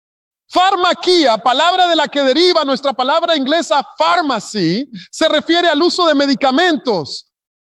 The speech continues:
El consumo de drogas, la intoxicación por alcohol, que no es más que otra forma de consumo de drogas. Todo eso apaga la personalidad.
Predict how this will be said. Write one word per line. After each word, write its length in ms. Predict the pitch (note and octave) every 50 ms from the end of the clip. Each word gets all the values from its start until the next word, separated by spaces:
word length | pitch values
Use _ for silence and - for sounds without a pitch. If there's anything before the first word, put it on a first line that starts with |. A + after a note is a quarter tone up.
| _ _ _ _ _ _ _ _ _ _ _ _ _ _ _
El 160 | - C#4+ D#4 -
consumo 540 | E4+ E4 C4+ - F#4 G4+ G4+ G#4 G#4+ G4+
de 100 | F4+ D#4+
drogas, 580 | C4+ D#4 F4 F4 D#4+ C4+ F3 - - - - - _ _ _
la 140 | A3+ D4 D#4+
intoxicación 800 | D4+ - E4+ D#4 - - E4 B3 - C#4+ - - E4+ F4 F4 E4+
por 160 | F4+ E4 D#4+
alcohol, 540 | D4 D4 D4 - D#4+ D#4 C#4+ A3+ E3 C#3+ -
que 80 | - B3
no 100 | B3+ D#4
es 60 | C4+
más 180 | D4 D#4+ D4+ -
que 100 | - E4+
otra 200 | D#4+ - E4 D4
forma 340 | - - D#4+ D#4+ D#4+ D#4 D#4
de 80 | D4
consumo 480 | D4 C#4+ C#4 A#3 - D#4 D#4 D#4 D4+ D4
de 80 | C4+
drogas. 540 | B3 C4 D4 D4 C4 G#3 C3+ A2+ - _ _ _ _ _ _ _ _ _ _ _ _ _ _ _ _ _ _ _ _ _ _ _ _ _ _ _
Todo 260 | C4+ D4 E4+ E4+ E4
eso 200 | E4+ E4 - E4
apaga 300 | C#4+ C#4+ - D4 D4+ D4+
la 100 | D4 C4+
personalidad. 720 | - C4 A#3+ - C4 C4 B3 A#3+ A#3 A3+ C#4 B3+ G3+ -